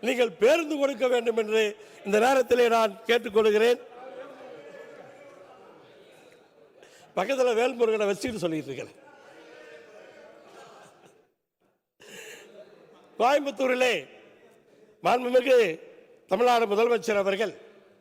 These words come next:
ஜி டி நாயுடு பாலத்தை திறந்து வைத்திருக்கிறார். மாண்புமிகு முதலமைச்சர் அவர்களுக்கும் நம்முடைய நெடுஞ்சாலைத்துறை அமைச்சர் அவர்களுக்கும் என் நன்றியை தெரிவித்துக் கொள்கின்றேன்.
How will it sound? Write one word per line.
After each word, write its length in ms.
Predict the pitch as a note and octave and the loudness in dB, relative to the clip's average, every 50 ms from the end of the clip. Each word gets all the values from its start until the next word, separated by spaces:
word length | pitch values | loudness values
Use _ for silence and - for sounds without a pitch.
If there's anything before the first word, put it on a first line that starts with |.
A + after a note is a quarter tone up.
| _ _ _ _ _ _ _ - D3 | _ _ _ _ _ _ _ -10 -6
ஜி 100 | F#3 C4 C#4 C4 | -4 -4 -2 -2
டி 100 | C#4 C4+ A#3+ | -4 -2 0
நாயுடு 340 | A#3 A3+ A3 A3 G#3 G#3+ G#3 F#3+ F3+ F3 F3+ - - - - - - - - - - - - _ _ _ - | 0 0 0 0 0 0 -2 -2 -4 -6 -10 -14 -20 -20 -20 -20 -20 -20 -20 -20 -20 -20 -20 _ _ _ -2
பாலத்தை 380 | F3+ A3+ B3 A#3+ A3+ A#3 G#3+ G3+ F3 G3 | 0 2 2 0 0 0 -2 -4 -2 -2
திறந்து 240 | G3+ G#3+ A#3 A#3 A3+ G#3+ | -2 -2 0 0 0 0
வைத்திருக்கிறார். 640 | G3+ F3 G3+ F#3+ F#3 E3 F#3 F#3 F#3 G#3 A#3 - - - - - - - - - _ - - _ _ _ _ _ _ - - - - | 0 0 -2 -2 -2 -2 -2 -2 0 0 -2 -4 -6 -14 -20 -20 -20 -20 -20 -20 _ -20 -20 _ _ _ _ _ _ -20 -10 -4 0
மாண்புமிகு 440 | F3+ A3+ A#3+ A#3+ A#3 A#3 A#3+ C4+ B3+ G#3+ | 0 2 2 2 2 2 0 0 0 0
முதலமைச்சர் 500 | G#3+ B3+ C4 B3 B3 A3 D#3+ A#3 A3+ A3 | 0 0 2 0 0 0 0 0 0 0
அவர்களுக்கும் 520 | G#3 G#3 G3 G#3+ G#3+ G3 G#3 B3 A3+ E3 C3 - - - - _ _ _ _ _ _ _ _ F#3 | 0 0 0 0 -2 0 -2 -2 -4 -4 -6 -12 -20 -20 -20 _ _ _ _ _ _ _ _ -2
நம்முடைய 260 | G#3 A#3 A#3 A3+ G#3+ G3 | -2 0 0 0 0 0
நெடுஞ்சாலைத்துறை 640 | G3+ A#3+ C4+ B3+ C4+ C4 C4 A#3+ F#3+ A#3 A3+ A3 G#3 G3 | -2 -4 -2 0 0 2 2 0 0 0 2 2 0 0
அமைச்சர் 340 | G#3 A#3+ - - A#3 A3 A3 | -2 -2 -2 -2 -2 -2 -2
அவர்களுக்கும் 520 | G3+ G3+ F#3+ G3+ G3 F#3+ D#3 A3+ A3 E3+ - - - - - - - _ _ _ _ _ _ _ | -2 -2 -2 -2 -2 -2 -2 -4 -4 -4 -6 -10 -20 -20 -20 -20 -20 _ _ _ _ _ _ _
என் 120 | D#3+ E3+ F3+ | -4 -2 -2
நன்றியை 280 | G3 A#3+ C4+ C4 B3+ A#3+ F#3 | -2 -2 -2 -2 -2 -2 -2
தெரிவித்துக் 360 | G#3+ G#3 G#3 G3+ E3+ G3+ E3+ G3 | -2 -2 -2 -4 -4 -4 -4 -2
கொள்கின்றேன். 520 | F#3 F#3+ F3+ F3+ E3+ E3+ F#3+ A3 A#3 | -2 -2 -2 -2 -4 -4 -4 -4 -4